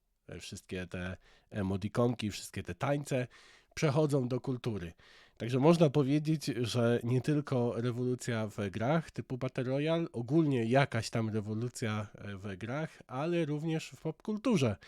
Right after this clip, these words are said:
co jest bardzo, bardzo ciekawe. Taka imersja świata gry ze światem realnym jeszcze nigdy wcześniej nie miała aż takiego miejsca.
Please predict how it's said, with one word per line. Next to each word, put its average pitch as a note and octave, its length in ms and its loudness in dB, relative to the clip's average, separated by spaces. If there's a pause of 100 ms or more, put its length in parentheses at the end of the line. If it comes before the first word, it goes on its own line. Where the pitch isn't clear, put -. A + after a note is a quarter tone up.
(800)
co A#2+ 120 -4
jest A#2 240 -4
bardzo, A#2+ 380 -2
bardzo G#2 540 -4 (140)
ciekawe. G2+ 460 -4
Taka - 200 -8
imersja A#2 760 0 (200)
świata C3 460 -4
gry G#2+ 320 -4
ze G2+ 120 -10
światem G#2 400 -8
realnym F#2+ 500 -6
jeszcze F#2 300 -8
nigdy F#2+ 380 -8 (420)
wcześniej F#2+ 460 -4
nie F#2 120 -2
miała F#2 400 -4
aż A2+ 200 -4
takiego G2+ 340 -8
miejsca. G2+ 460 -10